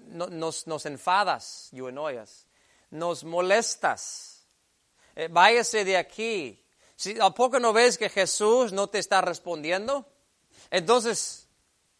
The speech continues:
se-, váyase de nosotros. Me pregunto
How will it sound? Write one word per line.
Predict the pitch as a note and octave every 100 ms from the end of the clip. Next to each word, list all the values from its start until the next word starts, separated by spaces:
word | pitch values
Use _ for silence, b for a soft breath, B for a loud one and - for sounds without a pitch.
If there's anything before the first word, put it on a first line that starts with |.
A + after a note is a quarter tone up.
| _ _ _ _ _ _
se-, | E3 F3
váyase | E3 G3 F#3+ F3
de |
nosotros. | D#3 D3+ F3 - - - _ _ _ _ _ _ _ _ _ _ _ _ _ _ _ _ - _ _ _ -
Me | F3
pregunto | E3 F#3+ C4 D#4 A3+ E3+ D3+ D3+ -